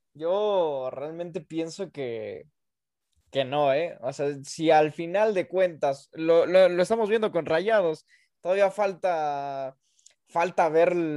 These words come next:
eh, qué pasa con Romo, pero bueno, volviendo al tema de América, yo pienso que va a ser la misma situación, a menos de que, de que cambie por completo la, eh, la fisiología,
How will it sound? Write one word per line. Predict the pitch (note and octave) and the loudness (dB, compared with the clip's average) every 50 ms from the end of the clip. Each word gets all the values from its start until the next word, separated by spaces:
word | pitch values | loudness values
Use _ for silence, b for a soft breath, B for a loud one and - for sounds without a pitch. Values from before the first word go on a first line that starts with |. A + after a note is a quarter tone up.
| C#3+ C#3 C3+ C3 A2+ - | -6 -8 -8 -10 -12 -12
eh, | - C3+ C#3 C3+ B2+ B2 B2 A#2+ A#2+ A#2+ _ | -12 -10 -8 -8 -8 -8 -8 -10 -12 -10 _
qué | D#3+ | -12
pasa | C#3 D#3+ E3+ E3 E3 E3+ D3 A#2+ | -6 -4 -4 -2 -2 -4 -8 -8
con | C#3 C3+ C#3 C#3+ | -10 -10 -6 -2
Romo, | D#3 E3 F3+ G3+ G#3+ G#3 | -2 0 0 0 0 2
pero | F#3 D#3+ D3+ | 2 2 4
bueno, | D3+ D#3+ D#3+ D#3 C#3+ C3+ | 4 2 0 0 -4 -6
volviendo | C3 C3+ C#3 D3 D3 D3 C#3 D#3+ E3 E3+ E3 E3 | -8 -8 -4 -2 -2 -2 -2 -2 -4 -2 -2 -2
al | D3+ C3 | -2 -2
tema | - E3 E3+ E3+ D#3+ | -4 -6 -4 -2 -2
de | D3+ C#3 | 0 0
América, | C3+ C#3+ D#3 E3 F#3+ F3+ G#3+ F#3 | -2 -2 -4 -8 -6 -4 -4 -4
yo | D#3 E3 F3 F#3+ | -2 -4 -6 -8
pienso | G3+ G3 E3+ F#3 E3 | -8 -8 -8 -8 -6
que | - D#3 | -2 -2
va | D#3+ F3+ | -2 -2
a | F3 | -2
ser | G3 F#3+ | -4 -6
la | E3 D3+ D3 | -4 -4 -6
misma | E3 F3+ F3+ F3+ F3 D3+ | -6 -8 -6 -6 -8 -8
situación, | - D#3 B2+ - C3+ D3 - G#3+ G#3+ G3 F3 | -8 -12 -6 -6 -6 -4 -2 -2 -2 -2 -2
a | |
menos | D#3+ D#3+ E3+ F3+ F3+ E3 | -4 -4 -2 -2 -4 -2
de | D3+ D3+ - | -2 -6 -6
que, | - C#3+ C#3 C#3 - _ _ _ _ _ _ _ _ _ _ _ | -4 -4 -4 -4 -4 _ _ _ _ _ _ _ _ _ _ _
de | D3 D3+ C#3 D3+ C#3 - _ | -14 -8 -6 -6 -6 -6 _
que | _ D3 C#3 C#3 C#3 C#3 C3+ C3 - _ | _ -8 -6 -4 -2 -4 -4 -6 -8 _
cambie | - E3+ F3 F#3 F3+ F3 F3 E3+ | -2 0 0 0 0 -2 -2 -2
por | C#3 C#3 C#3+ C#3 C#3 C#3 - | -2 -4 -6 -6 -6 -6 -8
completo | - D3+ D3+ D3 - D#3+ D#3+ E3 D#3+ E3 - F#3+ F3 | -8 -8 -8 -8 -6 0 0 0 0 4 4 4 4
la, | E3+ D#3+ D3 C#3 | 6 4 2 2
eh, | C#3 C#3 C#3 G2+ G#2+ | 2 0 -2 -4 -4
la | D3 D3+ D3 C#3+ C#3 C3 - _ _ | -4 -4 -2 -2 -2 -4 -6 _ _
fisiología, | - E3+ D3+ - - - - - E3+ D#3 D3+ D3 C#3+ - - - G3+ G3+ F3+ E3 D3+ D3 - b | -14 -14 -12 -12 -14 -14 -6 -2 0 0 0 0 -2 -4 -6 -8 -6 -2 0 2 0 0 -2 b